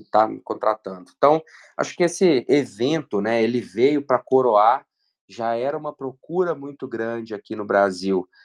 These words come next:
em relação a essa, é, liberação do livro em português,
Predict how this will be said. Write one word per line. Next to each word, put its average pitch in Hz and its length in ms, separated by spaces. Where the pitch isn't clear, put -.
em 104 80
relação 107 680
a 101 140
essa, 95 680
é, 98 260
liberação 117 680
do 165 80
livro 139 320
em 123 80
português, 120 1000